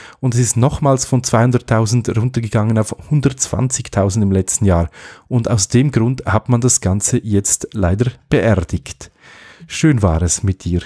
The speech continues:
Cebit. Ähm, Apple hat ja schon seit vielen Jahren, über dreizehn Jahren,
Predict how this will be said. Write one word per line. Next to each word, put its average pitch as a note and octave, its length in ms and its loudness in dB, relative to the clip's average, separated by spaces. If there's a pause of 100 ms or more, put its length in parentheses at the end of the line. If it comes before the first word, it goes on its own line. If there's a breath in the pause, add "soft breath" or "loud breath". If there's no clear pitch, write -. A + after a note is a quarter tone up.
(140)
Cebit. - 480 -4 (1300 soft breath)
Ähm, A2+ 380 -2
Apple G3+ 440 2
hat - 360 -2
ja C#3 240 4
schon C3 260 2
seit A#2+ 300 0
vielen F#3 380 2
Jahren, C3 340 2
über A2 180 0
dreizehn B2+ 420 -2
Jahren, A#2+ 360 0